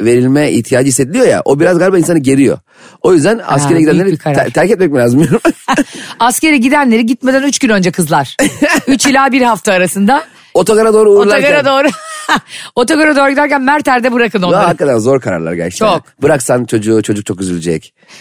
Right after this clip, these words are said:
Speaker 2: Bir kere şey çok kötü bir his. Çocuk da belki bir umutla gidiyor. "Sevgilime bir
Speaker 1: Evet.
Speaker 2: telefon açarım, mektup yazarım, var mı artık
Speaker 1: Dönünce
Speaker 2: mektubu?"
Speaker 1: evlenirim, bilmem
Speaker 2: Ha,
Speaker 1: ne falan diye.
Speaker 2: filan.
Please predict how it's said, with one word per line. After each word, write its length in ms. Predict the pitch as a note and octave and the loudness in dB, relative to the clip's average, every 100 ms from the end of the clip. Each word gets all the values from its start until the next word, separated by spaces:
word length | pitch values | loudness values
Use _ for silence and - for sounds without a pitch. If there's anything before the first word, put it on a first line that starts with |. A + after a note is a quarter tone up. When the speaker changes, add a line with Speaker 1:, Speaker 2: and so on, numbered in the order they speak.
| - | -6
Speaker 2:
Bir 100 | F#3 | -2
kere 240 | D#4 D4 | 0 2
şey 240 | A3+ A#3+ A#3+ | 2 0 0
çok 200 | A3+ - | -2 -2
kötü 240 | F3 E3 | -4 -2
bir 60 | D#3 | -2
his. 100 | D3+ | 0
Çocuk 300 | G3 F#3+ C#4 | 0 -2 0
da 100 | B3 | 0
belki 300 | G#3 F3+ F#3+ | 0 0 -2
bir 40 | |
umutla 280 | F3+ F3+ F#3+ | -2 -2 -2
gidiyor. 240 | E3+ E3+ D#3+ | -2 0 0
"Sevgilime 540 | G3 F3 E3 E3+ E3 | 0 -2 -2 -2 0
bir 100 | E3+ E3+ - - - | 0 -2 -6 -20 -12
Speaker 1:
Evet. 100 | D#3+ | -2
Speaker 2:
telefon 300 | - - G3 | 0 0 0
açarım, 360 | F3+ F#3+ F3 F3 | 0 0 0 0
mektup 360 | E3 - F3 | -2 -4 -4
yazarım, 320 | F3 D#3+ E3+ | -2 0 0
var 140 | E3+ F#3 | 0 0
mı 100 | F#3 | 2
artık 160 | C#3 | 2
Speaker 1:
Dönünce 200 | B2 B2 | 2 2
Speaker 2:
mektubu?" 160 | A#2+ A2+ | 2 2
Speaker 1:
evlenirim, 260 | A2 G#2 G2 | 0 0 -2
bilmem 160 | G#2 | -2
Speaker 2:
Ha, 140 | G#2+ E3+ | 0 -2
Speaker 1:
ne 60 | |
falan 300 | G2 G2+ F#2 | -2 -4 -4
diye. 160 | F2 F#2+ | -4 -4
Speaker 2:
filan. 240 | G#3 B3 | 0 -2